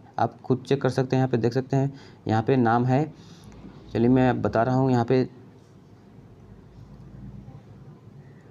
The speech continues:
आप देख सकते हैं यहाँ पे मेरा नाम है, इस तरह आप भी ढूंढ सकते हैं नाम अपना, तो इससे आपको पता चल जाएगा और कितने आदमी का है इसमें भी पता चलता है।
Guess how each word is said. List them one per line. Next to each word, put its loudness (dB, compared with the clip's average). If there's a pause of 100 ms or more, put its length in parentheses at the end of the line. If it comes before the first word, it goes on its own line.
(160)
आप -8
देख 0
सकते -2
हैं 4
यहाँ 4
पे 2 (1500)
मेरा 2
नाम 2
है, 2
इस -2
तरह 2
आप 4
भी 2
ढूंढ 2
सकते -2
हैं 2
नाम 2
अपना, 0 (600)
तो 4
इससे 2
आपको -2
पता -2
चल 0
जाएगा 4
और 0
कितने 0
आदमी 4
का 4
है 4
इसमें 2
भी 6
पता 0
चलता 2
है। 0